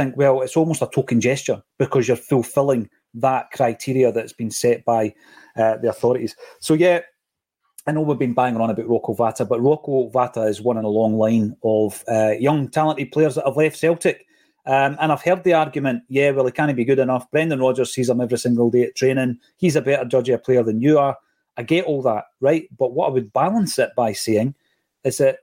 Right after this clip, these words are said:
how many players in the last twenty years have come through the academy and played a hundred games for Celtic? Because if it's a, if it's a handful or half a dozen, that's no good enough. Lawrence, what do we do to solve it? Can we?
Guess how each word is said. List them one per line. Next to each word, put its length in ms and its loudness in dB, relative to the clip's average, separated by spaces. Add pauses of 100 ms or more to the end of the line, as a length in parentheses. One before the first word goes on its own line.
how 180 -2
many 320 0
players 420 0
in 60 -2
the 60 2
last 260 0
twenty 240 -6
years 240 0
have 100 -6
come 160 -2
through 220 -2
the 80 2
academy 420 0
and 100 -2
played 180 -2
a 80 2
hundred 280 0
games 240 0
for 80 -8
Celtic? 720 -4 (580)
Because 340 0
if 220 -2
it's 300 -6 (280)
a, 220 0
if 100 -4
it's 120 -8
a 100 2
handful 540 2
or 100 4
half 220 0
a 60 -4
dozen, 280 0
that's 260 -4
no 120 2
good 180 4
enough. 300 -4
Lawrence, 480 0 (220)
what 140 0
do 80 2
we 120 2
do 240 2 (220)
to 100 -2
solve 260 2
it? 140 0
Can 240 0
we? 180 -2